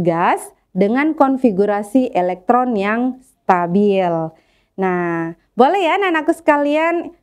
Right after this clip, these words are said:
kalau memperhatikan penjelasan Ibu dari awal, tentunya anak-anakku sekalian pasti bisa menjawab, ya. Pertanyaannya sangat-sangat sederhana. Mengapa unsur golongan delapan A diket-, disebut sebagai gas mulia?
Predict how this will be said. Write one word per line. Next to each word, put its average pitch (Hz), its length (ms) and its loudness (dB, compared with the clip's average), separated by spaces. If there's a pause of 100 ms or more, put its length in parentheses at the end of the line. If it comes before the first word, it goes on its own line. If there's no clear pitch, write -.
(160)
kalau 294 240 4
memperhatikan 311 560 0
penjelasan 285 560 0
Ibu 269 160 0
dari 262 240 2
awal, 247 400 0
tentunya 254 400 2
anak-anakku 226 320 0
sekalian 247 400 2
pasti 247 240 2
bisa 226 320 2
menjawab, 226 560 0
ya. 220 480 0 (380)
Pertanyaannya 226 640 2
sangat-sangat 311 560 0
sederhana. 226 640 0 (640)
Mengapa 220 560 0
unsur 262 400 2
golongan 214 400 0
delapan 180 320 0
A 214 160 2
diket-, 185 320 -4
disebut 208 560 0
sebagai 196 680 0
gas 214 640 -2
mulia? 254 720 0